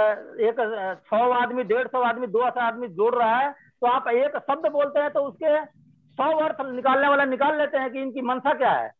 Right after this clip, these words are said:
आप एक शब्द लाइन लिखते हैं WhatsApp पे, उसका मंशा क्या है, उस लाइन के पीछे आपकी सोच क्या है, ये आदमी पढ़ के समझ लेता है। इतना यहाँ बेवकूफ आदमी नहीं बैठा हुआ है।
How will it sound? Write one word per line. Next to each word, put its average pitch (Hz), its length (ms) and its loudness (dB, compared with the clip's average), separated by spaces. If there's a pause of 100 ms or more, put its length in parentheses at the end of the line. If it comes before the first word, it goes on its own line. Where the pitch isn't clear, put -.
(260)
आप 214 200 0
एक 247 200 2
शब्द 277 280 0
लाइन 269 300 2
लिखते 254 260 -4
हैं 262 140 0
WhatsApp 233 320 0 (120)
पे, 302 180 4 (320)
उसका 269 480 -2 (420)
मंशा 220 460 0
क्या 269 140 2
है, 185 200 4
उस 196 160 -4
लाइन 233 300 0
के 269 80 -2
पीछे 247 260 -4
आपकी 262 380 -2 (260)
सोच 285 360 2
क्या 254 180 4
है, 220 320 2 (340)
ये 233 140 -12
आदमी 254 420 -4
पढ़ 262 220 0
के - 260 -4
समझ 277 220 0
लेता 269 280 0
है। 110 200 -4 (800)
इतना 262 340 0
यहाँ 247 240 0
बेवकूफ 254 340 0
आदमी 247 220 -2
नहीं 302 160 0
बैठा 262 240 0
हुआ 131 240 -2
है। 107 120 -16